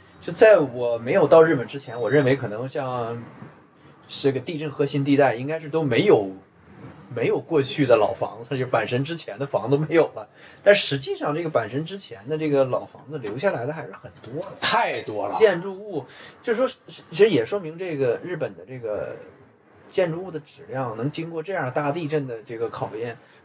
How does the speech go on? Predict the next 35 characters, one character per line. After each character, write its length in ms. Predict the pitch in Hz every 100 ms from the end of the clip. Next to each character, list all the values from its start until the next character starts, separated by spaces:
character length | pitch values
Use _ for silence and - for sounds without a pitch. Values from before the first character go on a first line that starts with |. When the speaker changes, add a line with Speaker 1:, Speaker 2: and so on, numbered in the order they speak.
| -
Speaker 1:
我 40 |
觉 80 | 147
得 80 | -
还 140 | 151
是 80 | 202
可 200 | - -
以 60 | -
信 160 | 139 -
任 0 |
的。 40 |
Speaker 2:
上 240 | - 254 226
次 160 | -
阪 220 | 185 110 98
神 200 | 151 165
地 100 | 185
震 220 | 185 156
呢， 160 | 110 -
主 180 | 101
要 140 | 120 139
还 200 | - 139
不 140 | -
是 180 | 170 151
地 160 | 127 170
震 180 | 131 -
造 160 | - -
成 140 | -
的， 80 | -
Speaker 1:
嗯。 140 | 120 113
Speaker 2:
主 100 | 135
要 80 | 170
是 60 |
火 180 | 202 -
灾。 260 | 117 131 185
Speaker 1:
火 80 |
灾。 60 | 120